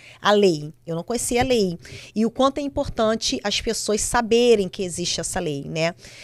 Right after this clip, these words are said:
É, o que, qual o trabalho, Bárbara, da Associação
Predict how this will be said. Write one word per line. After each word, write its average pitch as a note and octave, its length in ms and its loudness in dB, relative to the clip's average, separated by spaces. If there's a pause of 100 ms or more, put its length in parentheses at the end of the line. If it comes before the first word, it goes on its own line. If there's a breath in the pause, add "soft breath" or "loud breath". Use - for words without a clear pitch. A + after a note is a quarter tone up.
(180 loud breath)
É, A#3 240 4
o C#4 80 -2
que, - 260 2
qual - 220 0
o - 40 2
trabalho, G#3 840 4 (100)
Bárbara, E3+ 680 4 (280 loud breath)
da G3+ 180 8
Associação B3 1040 2